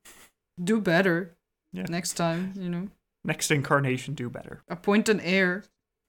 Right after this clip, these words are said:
Speaker 2: Yes.
Speaker 1: For starters.
Speaker 2: <laughs> Yeah.
Speaker 1: That is, like, honestly, that is unforgivable. Like, every time
Speaker 2: Mm.
Speaker 1: they do not appoint an heir. 'Cause I understand it if, like, you do not have the time, like, there's a lot going on, you know, like, you haven't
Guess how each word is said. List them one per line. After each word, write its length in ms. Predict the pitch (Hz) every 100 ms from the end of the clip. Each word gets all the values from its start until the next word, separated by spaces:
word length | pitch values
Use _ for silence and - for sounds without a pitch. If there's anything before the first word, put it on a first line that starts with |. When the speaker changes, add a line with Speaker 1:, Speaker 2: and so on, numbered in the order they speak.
| 196
Speaker 2:
Yes. 300 | - - -
Speaker 1:
For 180 | - 170
starters. 760 | - 175 180 170 185 - - -
Speaker 2:
<laughs> 140 | _ -
Yeah. 120 | 120 - _ _ -
Speaker 1:
That 280 | 190 240 339
is, 180 | 339
like, 300 | 339 285 - - - - -
honestly, 560 | 226 262 302 311 311 294
that 380 | 220 226 226
is 540 | 214 220 226 - - - _ _ -
unforgivable. 1040 | 214 - 180 175 160 156 156 120 190 - _ -
Like, 220 | 185 208
every 280 | 208 233 277
time 380 | 269 240 233 233
Speaker 2:
Mm. 40 |
Speaker 1:
they 120 | 220
do 200 | 190 214 220
not 260 | 220 214 -
appoint 360 | 202 208 202
an 100 | 185
heir. 240 | - 180 165 -
'Cause 120 | 226
I 80 | 247
understand 440 | 320 320 294 285
it 100 | 285
if, 140 | 233 247
like, 200 | 226 226
you 60 |
do 140 | 196 220
not 180 | 262 233
have 240 | 254 -
the 100 | 226
time, 600 | - 220 233 240 240 240 - - - -
like, 240 | 220 208
there's 240 | 196 208 233
a 40 |
lot 240 | 220 185 220
going 240 | 208 214
on, 100 | 208
you 80 | 220
know, 160 | 202 202
like, 360 | 196 185 185 -
you 180 | 208 190
haven't 680 | 196 208 214 202 180 -